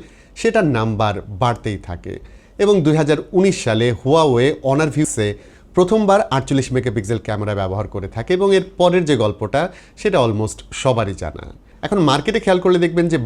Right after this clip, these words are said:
বারো চোদ্দ হাজার টাকার যেসব স্মার্টফোন থাকছে, সেগুলোতেও কিন্তু একশো আট মেগাপিক্সেল ক্যামেরা ব্যবহার করা হচ্ছে এবং ব্যাপারটা এমন দাঁড়িয়েছে, বেশি মেগাপিক্সেল মানেই তাদের কাছে বেটার ক্যামেরা। But ভালো ক্যামেরার জন্য যেসব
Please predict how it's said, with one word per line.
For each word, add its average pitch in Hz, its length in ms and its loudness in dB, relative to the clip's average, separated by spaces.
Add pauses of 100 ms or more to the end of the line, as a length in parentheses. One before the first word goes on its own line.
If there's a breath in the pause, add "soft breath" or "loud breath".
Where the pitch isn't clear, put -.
বারো 143 260 4
চোদ্দ 208 220 -4
হাজার 202 200 -2
টাকার 196 220 -2
যেসব 156 200 -4 (100)
স্মার্টফোন 110 440 -4 (120)
থাকছে, 104 340 -4 (560 loud breath)
সেগুলোতেও 185 520 4
কিন্তু 175 180 -2 (120)
একশো - 200 -2 (220)
আট 143 180 -2
মেগাপিক্সেল 113 520 -2
ক্যামেরা 104 320 -4
ব্যবহার 98 320 -6
করা 98 200 -6
হচ্ছে - 280 -8
এবং 160 100 -2 (100)
ব্যাপারটা 147 320 -2 (280)
এমন 170 160 4 (100)
দাঁড়িয়েছে, 104 500 -2 (500 loud breath)
বেশি 190 260 4
মেগাপিক্সেল 135 600 2
মানেই 131 300 2
তাদের 104 260 0
কাছে 101 260 -4 (360)
বেটার 143 360 2
ক্যামেরা। 82 360 -6 (420 soft breath)
But 120 140 0 (160)
ভালো 151 220 2
ক্যামেরার 220 340 2
জন্য 208 200 2
যেসব 143 200 0